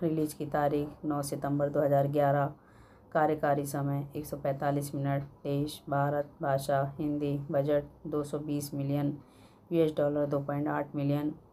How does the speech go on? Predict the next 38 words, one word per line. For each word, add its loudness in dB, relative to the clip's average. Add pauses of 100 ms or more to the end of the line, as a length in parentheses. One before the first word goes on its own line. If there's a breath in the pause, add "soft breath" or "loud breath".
(280)
बॉक्स 4
ऑफिस 0
आठ -2
सौ -6
छप्पन -2
मिलियन 0 (140)
यूएस -2
डॉलर, 2
ग्यारह 2
मिलियन। 0 (640 loud breath)
मेरे 6
ब्रदर 2
की -4
दुल्हन 2
ने 4
अगस्त 0
दो 4
हज़ार 4
दस 0
में 0
जफ़र 0
के -4
बाद 2 (120)
विकास 0
में 0 (1700 loud breath)
प्रवेश 2
किया, 2
जो 0 (100)
तब 2
एक 0
सहायक 2
निर्देशक 0
के -4
रूप -2
में -2 (100)
जाने -2
जाते 0
थे। 0